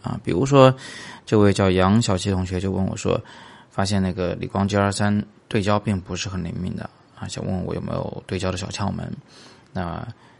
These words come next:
今天呢，我就一并回复你啊，接着呢就详细的解说一下我当时是怎么样来运用这个拍摄参数的。那首先呢，我用理光G R三这种，呃，广角小卡片机的时候，我呢是几乎永远把它放在一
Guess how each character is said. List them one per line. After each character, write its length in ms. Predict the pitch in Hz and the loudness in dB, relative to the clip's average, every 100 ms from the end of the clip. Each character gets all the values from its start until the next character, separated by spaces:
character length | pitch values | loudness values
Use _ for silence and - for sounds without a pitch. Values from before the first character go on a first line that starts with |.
| _ | _
今 180 | - 110 | 2 2
天 160 | 107 | 4
呢， 80 | 101 | 0
我 80 | 82 | -2
就 120 | 90 | -6
一 100 | 87 | -8
并 260 | - 95 87 | -4 -6 -6
回 180 | - 95 | -6 -6
复 160 | - | 0
你 220 | 113 95 - | 0 0 -6
啊， 160 | 92 | -10
接 180 | 90 95 | -8 -8
着 100 | 92 | -6
呢 200 | - 90 | -8 -8
就 220 | 98 95 95 | -6 -6 -4
详 180 | - | -4
细 120 | 104 139 | 0 0
的 80 | |
解 180 | 104 - | 0 -2
说 220 | - 117 | 0 2
一 40 | 120 | 4
下 240 | - 95 - | 0 -8 -12
我 160 | 92 | -12
当 200 | - 104 | -6 -6
时 220 | 104 98 | -6 -6
是 160 | 92 98 | -8 -8
怎 100 | - | -10
么 80 | - | -2
样 160 | 120 113 | 0 2
来 100 | 92 | 2
运 160 | 107 | 2
用 140 | 104 90 | 2 0
这 80 | - | -8
个 200 | - - | -10 -10
拍 80 | - | -6
摄 100 | 98 | -4
参 220 | 98 110 | -2 -4
数 160 | 123 - | -4 -8
的。 100 | - - - - - - - | -8 -12 -20 -18 -18 -18 -4
那 80 | - | 2
首 100 | 107 | 4
先 160 | 110 | 6
呢， 80 | 151 | 6
我 120 | 120 | 6
用 120 | 101 101 | 6 4
理 60 | |
光 160 | 95 104 | 2 0
G 80 | 120 | 2
R 100 | 120 | 2
三 360 | 127 127 131 135 | 4 4 4 0
这 120 | 120 | 0
种， 280 | 95 87 82 _ _ _ _ | 0 -6 -10 _ _ _ _
呃， 140 | - 95 | -8 -6
广 220 | 98 104 | 0 0
角 280 | 107 92 - - | 0 -2 -6 -12
小 160 | - 101 | -8 -6
卡 180 | - | -6
片 180 | - 104 | -6 -6
机 160 | 92 110 | -4 -4
的 80 | 101 | -4
时 140 | - | -8
候， 260 | - 90 120 _ _ | -10 -12 -14 _ _
我 180 | 104 95 | -4 -4
呢 160 | 90 92 | -4 -6
是 580 | - 95 90 87 85 - | -6 -6 -6 -8 -10 -12
几 160 | - 110 | -6 -4
乎 180 | 120 | 0
永 320 | 107 87 98 143 | -2 0 0 0
远 260 | 110 - - | 0 -2 -8
把 100 | - | -10
它 160 | - 104 | -8 -8
放 320 | - 127 104 | -2 0 0
在 240 | 98 95 92 | 0 -4 -4
一 240 | 87 87 | -8 -12